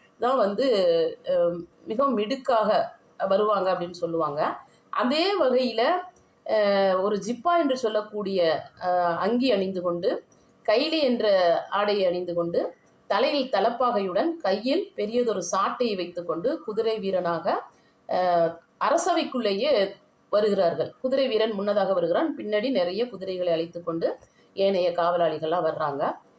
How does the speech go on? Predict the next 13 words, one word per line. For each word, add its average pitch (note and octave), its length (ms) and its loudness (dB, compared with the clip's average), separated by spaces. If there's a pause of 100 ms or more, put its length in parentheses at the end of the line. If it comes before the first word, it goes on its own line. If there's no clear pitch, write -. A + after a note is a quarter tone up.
(240)
வருகிறவர் E4 580 4
பெரிய C#4+ 420 2
வியாபாரி B3+ 540 2
ஆயிற்றே A3 260 0
என்பதற்காக, G3 640 0 (840)
ஆம், E3+ 800 0
அரிமர்த்தன C4+ 560 0
பாண்டியன் F#3+ 360 -2
என்ன A3+ 200 -2
பண்றாரு, F3+ 300 0
மரியாதை D4 480 0
செய்யும் G#3+ 360 -4
முகமாக F3+ 520 -2